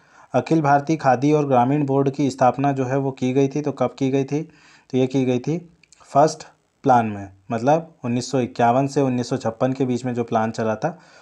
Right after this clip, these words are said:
उसी बीच में इसकी स्थापना की गई थी। फिर बोला है एक्चुअरीज शब्द जो है वो संबंधित है, तो ये संबंधित है आपका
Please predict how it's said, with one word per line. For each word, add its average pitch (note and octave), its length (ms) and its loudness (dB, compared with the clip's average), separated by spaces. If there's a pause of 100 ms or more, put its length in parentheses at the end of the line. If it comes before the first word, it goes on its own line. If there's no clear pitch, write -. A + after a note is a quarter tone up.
(120)
उसी C#3+ 220 0
बीच A#2+ 240 0
में C#3 100 -2
इसकी C#3+ 260 -4
स्थापना A2+ 380 -4
की A2 160 -8
गई G2+ 160 -8
थी। G2 260 -16 (600)
फिर D3 120 4
बोला D3+ 240 6
है D#3+ 200 4
एक्चुअरीज D3+ 760 2
शब्द C#3+ 540 -2
जो D3 140 4
है C#3+ 120 4
वो D#3 140 2
संबंधित C3+ 580 2
है, G2 200 -6 (360)
तो B2+ 60 -4
ये B2+ 160 2
संबंधित C3+ 540 0
है D3 100 2
आपका C#3+ 380 2